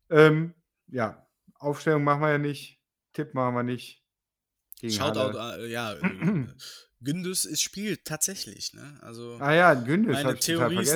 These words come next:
Speaker 1: vergessen.
Speaker 2: aufgegangen.
Speaker 1: Ich hab den gar nicht als Spieler von uns in Erinnerung.
Speaker 2: Nee, ich auch nicht. Aber ich sehe das nur hier, dass er eingewechselt wurde in der neunundsechzigsten Minute.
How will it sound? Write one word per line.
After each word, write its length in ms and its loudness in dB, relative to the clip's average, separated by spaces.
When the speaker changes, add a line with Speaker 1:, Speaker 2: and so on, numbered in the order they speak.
Speaker 1:
vergessen. 120 -4
Speaker 2:
aufgegangen. 560 -12
Speaker 1:
Ich 80 -6
hab 100 -4
den 120 0
gar 120 4
nicht 120 2
als 140 0
Spieler 280 -4
von 160 -8
uns 200 -8
in 60 -6
Erinnerung. 520 -8
Speaker 2:
Nee, 300 -6
ich 100 -14
auch 140 -16
nicht. 280 -16
Aber 260 -6
ich 100 -6
sehe 220 -6
das 160 -10
nur 200 -14
hier, 240 -10
dass 180 -8
er 80 -10
eingewechselt 500 -14
wurde 180 -16
in 60 -20
der 80 -20
neunundsechzigsten 580 -12
Minute. 380 -20